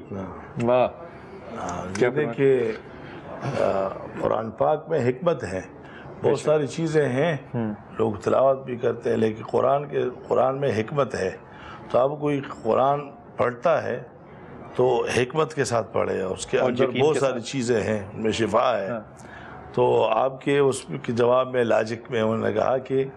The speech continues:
Speaker 1: یہ جو ہم، آ، زبان کے اوپ-، اندر وہ منہ میں،
Speaker 2: جی۔
Speaker 1: آ، زبان کے اوپر انگلی رکھ کر داخل کرتے ہیں نا،
Speaker 2: جی۔
Speaker 1: تو ایک تو اصل چیز قرآن پاک کی تلاوت ہے،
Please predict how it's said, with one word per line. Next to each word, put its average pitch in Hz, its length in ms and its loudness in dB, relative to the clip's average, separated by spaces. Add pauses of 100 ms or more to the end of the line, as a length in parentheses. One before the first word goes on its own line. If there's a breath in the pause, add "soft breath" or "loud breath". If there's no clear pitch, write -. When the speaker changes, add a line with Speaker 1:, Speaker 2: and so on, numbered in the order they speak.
(420 loud breath)
Speaker 1:
یہ 113 220 4
جو 131 260 2
ہم، 143 140 -4 (200)
آ، 110 520 2 (480)
زبان 127 520 2
کے 131 180 -2
اوپ-، 117 540 0
اندر 120 240 2
وہ 110 400 2
منہ 127 260 4
میں، 113 220 2 (140)
Speaker 2:
جی۔ 123 260 2 (180)
Speaker 1:
آ، 101 60 -6
زبان 104 520 0
کے 110 80 0
اوپر 120 420 2
انگلی 131 380 4
رکھ 110 200 0
کر 143 100 0
داخل 123 340 0
کرتے 123 360 2
ہیں 165 80 4
نا، 156 140 2 (100)
Speaker 2:
جی۔ 113 200 0 (800 loud breath)
Speaker 1:
تو 120 260 4 (160)
ایک 143 340 0
تو 151 280 4
اصل 143 300 -2
چیز 143 440 2
قرآن 120 300 2
پاک 135 300 0
کی 131 80 -10
تلاوت 120 480 2
ہے، - 140 -6